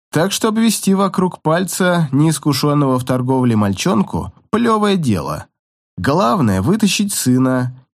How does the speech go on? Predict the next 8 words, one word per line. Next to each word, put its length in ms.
и 80
как 220
можно 340
больше 380
из 160
инвентаря 640
врага 360
государства, 880